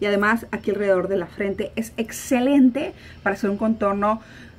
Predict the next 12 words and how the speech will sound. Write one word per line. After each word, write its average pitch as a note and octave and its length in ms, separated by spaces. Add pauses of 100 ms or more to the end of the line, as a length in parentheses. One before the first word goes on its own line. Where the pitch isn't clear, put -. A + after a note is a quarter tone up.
(140)
súper C4+ 420
definido, B3 880
súper B3 460
culichi, A#3 420
como G#3 220
nos F3+ 180
gusta G3 300
de G3+ 120
vernos, F3+ 460
que G3 140
nos F3 120
veamos, G#3+ 300